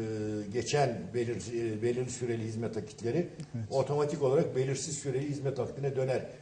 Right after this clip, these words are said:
Speaker 1: Yani kadroya döner diyordu.
Speaker 2: Aynen öyle.
Speaker 1: Maalesef devlet, e, bu gibi,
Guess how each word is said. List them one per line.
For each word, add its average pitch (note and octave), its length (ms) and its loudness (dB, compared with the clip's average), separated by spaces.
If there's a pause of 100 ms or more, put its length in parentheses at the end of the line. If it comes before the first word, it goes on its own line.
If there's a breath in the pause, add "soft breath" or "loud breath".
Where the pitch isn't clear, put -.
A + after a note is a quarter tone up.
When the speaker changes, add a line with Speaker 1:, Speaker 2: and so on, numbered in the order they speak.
(100)
Speaker 1:
Yani B2 220 2
kadroya C3+ 480 6
döner B2+ 320 4
diyordu. G#2 320 2 (160)
Speaker 2:
Aynen A#2+ 200 4
öyle. G#2 100 6
Speaker 1:
Maalesef C#3+ 460 6
devlet, C3+ 480 4
e, B2 400 0
bu C#3 140 -4
gibi, A#2+ 340 -2